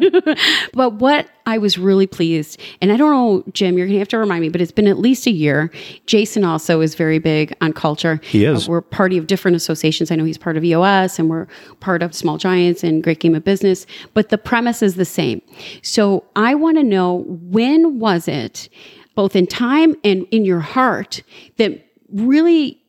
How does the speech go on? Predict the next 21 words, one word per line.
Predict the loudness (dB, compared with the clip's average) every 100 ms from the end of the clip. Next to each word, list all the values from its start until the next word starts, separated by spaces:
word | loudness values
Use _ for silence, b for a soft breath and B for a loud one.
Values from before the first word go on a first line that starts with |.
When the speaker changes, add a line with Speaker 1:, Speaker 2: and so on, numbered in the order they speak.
| _ -6
Speaker 1:
made | -2 0 0 0
you | 0
want | 2 0 0
to | -4
start | -6 -2 0 2 0
adopting | -4 -4 0 0 0 -2 0 0
this | -2 -2
journey | 0 2 2 2
of | -2 0
having | 0 0 -2 B B
not | 0 2
only | 4 2
a | -2
financially | -10 -2 0 2 0 0 -4
prudent | -4 -6 0 2 2 0
business, | -2 -2 -4 -6 B B _
but | -2 0
a | 0 0 -4 -6
purpose-driven, | -4 0 -2 0 0 2 2 0 _
culture-based | -4 -4 -4 -6 -6 -6
business? | -10 -8 -10 -12